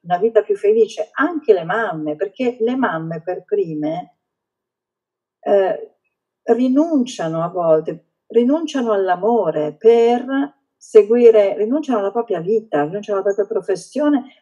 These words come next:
per dedicarsi completamente a dei figli che a un certo punto devono andare, solo che poi i figli si sentono in dovere di r-, ricompensare la madre che ha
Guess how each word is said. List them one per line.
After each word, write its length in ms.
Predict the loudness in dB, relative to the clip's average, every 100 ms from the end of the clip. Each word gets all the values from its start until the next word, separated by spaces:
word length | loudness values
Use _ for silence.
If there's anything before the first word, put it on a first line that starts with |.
| _
per 300 | -2 0 -2 -2
dedicarsi 760 | 2 2 0 -4 -4 -6 -8
completamente 680 | -12 -8 -6 -4 -4 -4 -4
a 60 | -6
dei 180 | -6 -6
figli 360 | -6 -6 -6
che 120 | -4 -4
a 280 | -4 -10
un 60 | -4
certo 240 | 0 0
punto 260 | 0 -2 -2
devono 340 | -2 -2 -4
andare, 680 | -4 -2 -2 -2 -6 -12 _ _
solo 260 | _ 0 2
che 120 | 2
poi 160 | 2 0
i 40 |
figli 300 | 2 0 0
si 140 | -2
sentono 720 | -4 -8 -8 -10 -8 -10 -12 _ _ _ _ -10
in 220 | -8 -4
dovere 580 | -2 0 0 2 2 2
di 260 | -4 -8 -12 _ _ _ _
r-, 300 | 0 0 -2
ricompensare 1400 | -2 -2 -2 -2 -2 -2 -4 -6 -6 -8 -6 -4 -4 -4 -6
la 140 | -10
madre 480 | -8 -6 -2 -2 -4
che 120 | -8
ha 200 | -8 -10